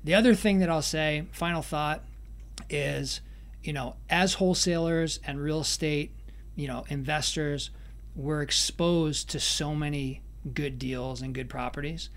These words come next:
And, you know, I knew a lot of people back in the days of the trustee sale that wholesaled a ton of deals and made millions of dollars and didn't keep a single one.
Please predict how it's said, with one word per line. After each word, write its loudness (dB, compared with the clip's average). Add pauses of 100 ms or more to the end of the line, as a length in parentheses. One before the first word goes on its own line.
(360)
And, -2 (180)
you -6
know, -6
I -2
knew 2
a 0
lot 2
of -6
people -2
back 0
in -2
the -2
days -2
of -4
the -4
trustee -4
sale -6
that -8
wholesaled -4 (600)
a -6
ton 0
of 2
deals -8 (120)
and -6
made -4
millions 4
of 4
dollars -2
and -4
didn't 6
keep 0
a -4
single -2
one. -4